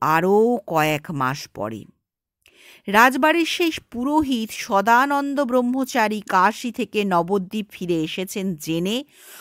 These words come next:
জলধর দেখা করতে গিয়েছিল, সঙ্গে আমাকেও যেতে হয়েছিল।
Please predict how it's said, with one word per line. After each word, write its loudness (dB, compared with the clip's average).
জলধর 6
দেখা 2
করতে -2
গিয়েছিল, -2
সঙ্গে 0
আমাকেও 6
যেতে 0
হয়েছিল। -4